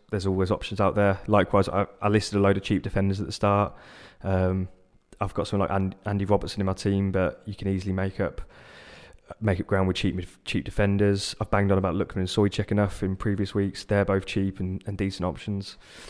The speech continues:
My, my point being basically is I, I think you could actually, um, cap yourself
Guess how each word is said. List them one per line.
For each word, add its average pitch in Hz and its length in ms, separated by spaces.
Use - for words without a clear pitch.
My, 104 120
my 104 100
point 104 380
being 98 200
basically 95 380
is 90 120
I, 101 140
I - 40
think 127 220
you 98 100
could 101 140
actually, 92 420
um, 90 420
cap - 320
yourself - 500